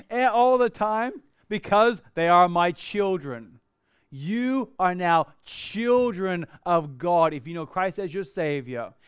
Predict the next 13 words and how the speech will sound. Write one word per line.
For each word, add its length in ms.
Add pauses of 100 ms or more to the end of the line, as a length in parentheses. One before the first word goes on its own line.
(140)
And 180
you 80
know 120
what? 160
You 160
have 180
now 220
been 360
lifted 380 (200)
to 180
a 80
new 320
position. 720